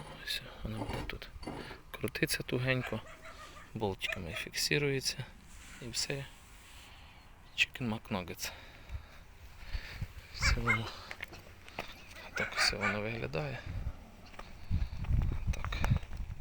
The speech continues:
Так. Такий. Називається. Я його сліпила із того, що було. До речі, оці сошнички зняв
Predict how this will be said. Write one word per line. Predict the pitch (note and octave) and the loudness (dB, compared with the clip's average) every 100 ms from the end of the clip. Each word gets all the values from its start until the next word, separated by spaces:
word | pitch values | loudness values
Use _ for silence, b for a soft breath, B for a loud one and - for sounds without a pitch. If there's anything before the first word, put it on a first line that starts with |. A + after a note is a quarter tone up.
| - - - - - - - - - - | -2 -4 -10 -10 -12 -18 -18 -16 -14 -14
Так. | - - - - - - - - - - - - - - - - | -14 -14 -14 -14 -16 -16 -16 -16 -18 -18 -16 -16 -16 -16 -16 -14
Такий. | - - - - B B B B - - B B B B B B2 | -12 -8 -8 -8 B B B B -16 -14 B B B B B -2
Називається. | A#2 B2 C#3 C3+ - - - - - | 0 2 4 4 4 2 0 -8 0
Я | D#3 D3 | 4 4
його | C3+ C3+ | 4 4
сліпила | - C3+ E3 D3 C3+ | 2 4 6 8 8
із | A#2+ | 6
того, | - A2 | 4 6
що | - G#2+ | 6 6
було. | G#2+ G#2+ - B B B B - | 0 0 -2 B B B B 0
До | A#2 | 2
речі, | A2+ A2 - G#2 - - B B B - | 6 8 8 6 -6 -16 B B B -4
оці | A2 - A2 | 4 6 8
сошнички | A#2 - A2 G#2 - G#2+ | 8 8 10 10 10 8
зняв | G#2 A2 G#2 | 6 6 6